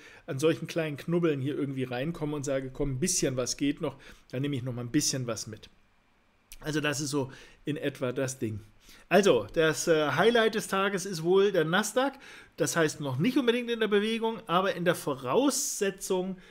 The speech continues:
für eine sinnvolle Trading-Idee. Es kann natürlich trotzdem sein, dass der Kurs nach unten wegfällt.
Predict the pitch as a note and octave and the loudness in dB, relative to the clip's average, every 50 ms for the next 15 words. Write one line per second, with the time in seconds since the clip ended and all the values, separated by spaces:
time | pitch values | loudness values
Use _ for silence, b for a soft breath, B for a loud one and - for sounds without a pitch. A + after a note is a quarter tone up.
0 | B B B - - - F3+ F3+ F3+ F3+ F3+ E3+ - - D#3 D3 D#3+ D#3+ E3 E3+ | B B B -14 -6 -2 2 4 4 4 4 2 0 -4 -4 -2 -2 0 0 0
1 | D#3+ D3+ D3 E3+ F3+ F3 - E3 D3+ C#3+ - - D#3+ E3 E3+ E3 D3+ C#3 - C3 | -2 0 0 -2 -2 0 0 -2 -2 -2 0 2 4 4 4 2 -2 -6 -6 -6
2 | B2+ C3 B2+ C#3 E3 G3+ - B B B B B B B B B - C#3+ - - | -4 -4 -2 -2 -2 -4 -6 B B B B B B B B B -8 -8 -6 -4
3 | - - G3 A3 B3+ B3+ B3 - A3 G#3 F#3+ F3 - - F#3+ F#3 - F#3 F3 D#3+ | 0 4 4 4 6 6 4 2 2 0 0 0 0 -2 -2 0 0 -2 0 2
4 | F3 F3 E3+ E3+ E3+ - F3 E3 F3+ F3+ D#3+ D3+ D#3+ D3 D3 F3+ F#3 E3+ F3+ F3+ | 2 2 2 0 -2 -2 -2 -2 0 0 0 0 -2 -4 -4 -4 -6 -4 -2 -2
5 | F3+ F3+ - - G#3+ A3+ C4+ C4+ - | -2 -2 -4 -4 0 0 0 -2 -4